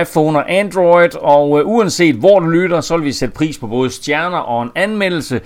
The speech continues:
For eksempel på iTunes er vi lige nu på syv hundrede og tredive anmeldelser.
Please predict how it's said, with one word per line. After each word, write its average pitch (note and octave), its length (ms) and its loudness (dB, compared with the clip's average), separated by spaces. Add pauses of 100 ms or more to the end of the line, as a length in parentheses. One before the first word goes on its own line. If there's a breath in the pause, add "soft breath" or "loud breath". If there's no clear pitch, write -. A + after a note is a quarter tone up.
(260 loud breath)
For E3+ 60 0
eksempel F#3+ 420 0 (100)
på E3 60 6 (200)
iTunes A2 480 -4
er D#3+ 120 2
vi E3+ 100 0
lige G#3 180 -2
nu G#3+ 120 0
på G3+ 160 -4
syv A3+ 340 -6
hundrede F#3+ 220 0
og - 40 -6
tredive F3+ 520 0
anmeldelser. D#3+ 640 -6